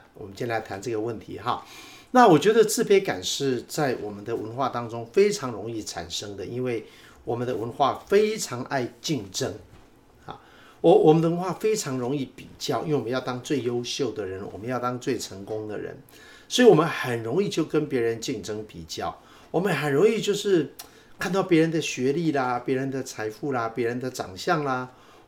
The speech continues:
或者进到别人的家里面说：“哦，你家好漂亮哦。”我们就会，我们就会自己就对比之下，就自动产生了自卑感。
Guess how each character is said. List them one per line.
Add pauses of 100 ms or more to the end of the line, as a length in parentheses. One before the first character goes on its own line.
或
者
进
到
别
人
的
家
里
面
说
：“哦，
你
家
好
漂
亮
哦。”
我
们
就
会， (560)
我
们
就
会
自
己
就 (560)
对
比
之
下， (420)
就
自
动
产
生
了 (320)
自
卑
感。